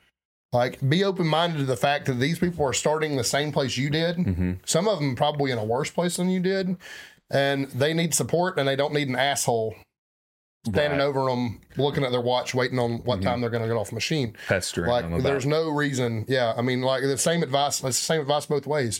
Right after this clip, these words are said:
Speaker 2: Yeah.
Speaker 1: Be open-minded. Um, these New Year's resolutioners have a story that you might identify with.
Speaker 2: Mm-hmm.
Speaker 1: Uh, they're single parents. They work two jobs. They, you know, whatever the situation may be,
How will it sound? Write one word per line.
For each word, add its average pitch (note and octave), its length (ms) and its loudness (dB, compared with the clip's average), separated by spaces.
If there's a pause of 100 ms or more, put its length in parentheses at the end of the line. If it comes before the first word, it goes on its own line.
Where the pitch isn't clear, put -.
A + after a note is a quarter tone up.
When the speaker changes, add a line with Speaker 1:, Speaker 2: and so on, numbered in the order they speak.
Speaker 2:
Yeah. F#2+ 140 2 (220)
Speaker 1:
Be D#3 160 2
open-minded. E3 760 0 (120)
Um, A#2 560 0 (960)
these C#3 120 2
New D3 80 2
Year's D3 280 2
resolutioners C#3+ 500 0
have C3 140 0
a A2 40 -2
story E3+ 420 2
that D#3 160 0
you D#3 60 2
might D3+ 160 2
identify D3+ 520 0
with. F3 480 -2
Speaker 2:
Mm-hmm. G2 100 0
Speaker 1:
Uh, A#2 300 2 (560)
they're B2+ 200 2
single D#3 300 0
parents. E3+ 520 0
They B2 220 0
work C#3 260 0
two D3+ 120 2
jobs. E3 480 0
They, B2 300 0
you B2 120 -2
know, B2 200 2
whatever C#3 460 0
the A#2 80 -2
situation C3+ 500 0
may B2 100 2
be, C#3+ 360 0